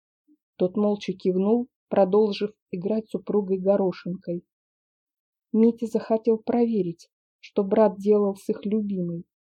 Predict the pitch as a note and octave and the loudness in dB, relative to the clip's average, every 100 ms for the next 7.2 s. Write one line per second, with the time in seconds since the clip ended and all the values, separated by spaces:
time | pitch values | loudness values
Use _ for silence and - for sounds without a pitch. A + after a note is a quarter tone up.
0 | _ _ - G3 - - B3 C4 G#3 F#3 | _ _ -10 -10 -6 -2 2 4 4 2
1 | F#3 G3 F#3+ F#3+ F#3+ F#3 G3+ G3 C4 B3 | -2 -4 -6 -8 -8 -6 -4 0 0 0
2 | G3+ A3+ A3 G#3+ - A3 G#3+ _ G3 F3 | 0 -2 -2 -4 -6 -6 -6 _ -4 -4
3 | F3+ _ _ _ _ _ _ _ _ _ | -6 _ _ _ _ _ _ _ _ _
4 | _ _ - F3 - - - G#3 A3 - | _ _ -6 -6 -6 -10 -6 -4 -4 -8
5 | - F#3 - - G3+ A3 A3+ G#3+ A3 - | -10 -10 -8 -2 0 0 2 2 0 -4
6 | F#3+ F#3+ - G#3 F#3+ G3 _ _ - F#3 | -6 -6 -10 -6 -6 -6 _ _ -8 -4
7 | D#3+ F3+ | -4 -6